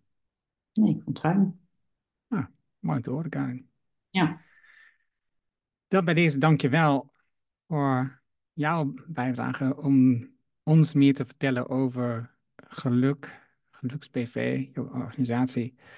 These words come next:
Speaker 2: maar ook de relatie tussen geluk en gezondheid.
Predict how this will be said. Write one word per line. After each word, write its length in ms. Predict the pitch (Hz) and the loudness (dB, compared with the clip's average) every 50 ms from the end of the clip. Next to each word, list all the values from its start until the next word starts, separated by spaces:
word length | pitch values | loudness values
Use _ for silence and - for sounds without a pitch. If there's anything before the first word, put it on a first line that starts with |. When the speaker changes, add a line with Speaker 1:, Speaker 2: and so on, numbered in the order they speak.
| - - _ _ | -20 -20 _ _
Speaker 2:
maar 140 | - - 113 | -2 2 2
ook 180 | 135 127 131 | 2 2 2
de 80 | - - | 2 2
relatie 440 | 127 123 123 127 131 135 131 - 131 | 4 4 4 4 4 2 2 0 -2
tussen 540 | - - 135 - - 135 123 117 123 120 _ _ _ _ _ | 0 0 0 0 2 0 0 0 -2 -8 _ _ _ _ _
geluk 440 | - - - - 147 135 139 131 - | -20 -12 -4 0 0 2 0 0 -2
en 60 | 127 | -6
gezondheid. 840 | 117 - 135 127 143 151 165 175 156 175 170 175 - - - - | -6 -4 0 2 4 4 4 4 2 0 -2 -2 -4 -6 -8 -12